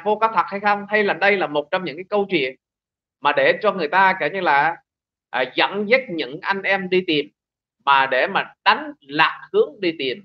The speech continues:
mà cái như là của chị Hà, đúng không? Làm cái giấc mơ, giấc mơ nhập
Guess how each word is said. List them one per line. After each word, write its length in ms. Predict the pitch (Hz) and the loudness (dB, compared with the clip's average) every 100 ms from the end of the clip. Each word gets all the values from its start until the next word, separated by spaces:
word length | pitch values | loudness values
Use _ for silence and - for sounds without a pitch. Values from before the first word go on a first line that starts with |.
| _ | _
mà 180 | 98 92 - | -10 -10 -10
cái 80 | |
như 100 | 147 | -12
là 340 | 131 110 95 78 _ _ _ _ _ - | -8 -6 -8 -12 _ _ _ _ _ -4
của 140 | 156 | -4
chị 120 | 139 110 | -4 -10
Hà, 120 | 85 - _ _ _ _ _ _ _ - | -12 -18 _ _ _ _ _ _ _ -10
đúng 120 | 190 | -10
không? 140 | 190 185 _ _ _ _ _ _ _ _ _ | -10 -14 _ _ _ _ _ _ _ _ _
Làm 300 | 120 160 170 175 | 0 2 2 2
cái 100 | 202 | 0
giấc 180 | 226 | -2
mơ, 280 | 208 214 214 - _ | 0 0 -2 -10 _
giấc 200 | 214 220 | -6 -2
mơ 220 | 220 214 | 0 0
nhập 200 | 202 180 | 2 0